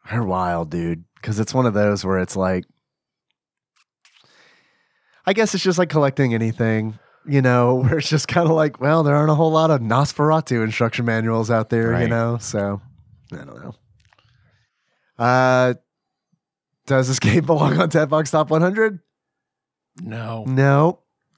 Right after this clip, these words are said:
Speaker 1: No. Does it, I think it belongs on the bottom one hundred.
Speaker 2: I
Speaker 3: I think,
Speaker 2: agree.
Speaker 3: I think
Speaker 2: I
Speaker 3: Clock
Speaker 2: agree.
Speaker 3: Tower, you know, that's, that's the good version of, of what this game was trying to do.
Speaker 1: Yeah.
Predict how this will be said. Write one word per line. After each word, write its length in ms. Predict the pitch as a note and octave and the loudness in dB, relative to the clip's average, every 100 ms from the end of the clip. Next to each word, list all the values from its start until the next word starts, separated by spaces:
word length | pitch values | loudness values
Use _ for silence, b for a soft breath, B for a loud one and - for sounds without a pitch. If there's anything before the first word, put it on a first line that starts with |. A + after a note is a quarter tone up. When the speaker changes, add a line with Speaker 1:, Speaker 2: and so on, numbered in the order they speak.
| - | -12
Speaker 1:
No. 440 | - A2 A2 B2 _ _ | -6 -4 -2 -6 _ _
Does 140 | - C3 | -4 -4
it, 60 | D3 C3+ | -4 -2
I 120 | C#3 | 0
think 160 | E3+ | 0
it 40 | E3 | 0
belongs 360 | C#3+ D#3 D#3 | 0 0 0
on 80 | D3 | 0
the 60 | B2+ | 2
bottom 320 | A#2 D3 D3+ | 2 0 0
one 100 | A2+ | -2
hundred. 380 | G2+ F#2 F2+ F2+ | -4 -6 -8 -6
Speaker 2:
I 140 | A#2+ B2+ | -2 -2
Speaker 3:
I 20 | |
think, 140 | D3+ | -2
Speaker 2:
agree. 140 | E2+ E2 | -2 -2
Speaker 3:
I 120 | D3+ | 0
think 200 | E3 D3 | 0 -2
Speaker 2:
I 100 | - | -6
Speaker 3:
Clock 240 | D3+ E3 | -2 -2
Speaker 2:
agree. 100 | D#3+ C3+ | -2 -2
Speaker 3:
Tower, 500 | B2 A#2 A2+ A2+ B2+ - | 0 0 -4 -6 -12 -10
you 140 | C3+ | -6
know, 340 | A2+ A2+ B2+ - | -6 -8 -14 -8
that's, 240 | C3 C#3 | -6 -4
that's 240 | - G#3 - | -2 -2 0
the 100 | F#3+ | 0
good 220 | E3 D#3 | 0 2
version 380 | B2+ A2+ G#2 G#2 | 0 0 -4 -8
of, 240 | G#2 G2 - | -10 -12 -6
of 160 | B2 A2 | -4 -2
what 140 | A2 | -2
this 180 | - A2 | -4 -6
game 220 | - A2 | -4 -4
was 120 | G#2 A2 | -4 -4
trying 220 | G#2+ G#2 | -4 -4
to 80 | G2+ | -8
do. 220 | - A2 | -8 -2
Speaker 1:
Yeah. 300 | G2+ G2+ | 2 2